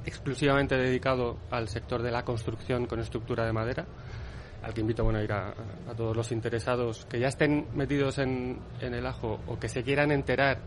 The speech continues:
y, y formarse, digamos, para, para luego poder, eh, digamos, meterse en, en el, en el trabajo profesional en este sector. Y veo también todavía, mm,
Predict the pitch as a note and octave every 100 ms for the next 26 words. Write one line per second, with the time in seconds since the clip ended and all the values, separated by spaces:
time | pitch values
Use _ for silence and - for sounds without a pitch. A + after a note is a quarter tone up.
0 | - C3+ A#2 A2+ A2 G#2+ - B2 A#2+ A2+
1 | A#2+ C3 - G#2+ G2+ - - - A2+ A#2
2 | A#2 - A#2 A2 G#2 - - G#2+ G#2+ A#2
3 | A2+ A2 A2+ A#2 - - - - - -
4 | - A2 A2+ A2+ A2 A2 A#2 - A2 A2
5 | G2+ A2+ A2+ G#2+ G#2 G#2 - A2 G#2+ G#2
6 | G#2 G#2+ G#2+ A2+ A2+ A#2+ A2 A#2 C#3 C#3
7 | A#2 - - - C#3+ - - - - -
8 | - - - - - D#3+ D3+ D#3+ E3+ D#3+
9 | D#3+ E3 D#3+ D3 D3+ C#3+ - C3 A#2+ A#2+
10 | A2+